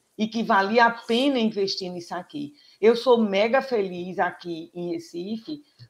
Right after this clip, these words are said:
porque, assim, o, o pessoal médico, de maneira geral, seja coloprocto, urologista, urogineco,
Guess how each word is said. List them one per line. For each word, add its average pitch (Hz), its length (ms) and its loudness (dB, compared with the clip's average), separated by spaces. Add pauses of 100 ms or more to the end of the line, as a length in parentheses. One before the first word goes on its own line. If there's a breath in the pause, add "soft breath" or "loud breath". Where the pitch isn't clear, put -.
porque, 208 240 2
assim, 196 580 2
o, 185 400 -2
o 180 40 -8
pessoal 175 800 4
médico, 170 560 0
de 170 80 -10
maneira 170 380 -4
geral, 156 580 0
seja 175 300 -2
coloprocto, 170 1000 0
urologista, 170 1000 -4
urogineco, 165 1160 -2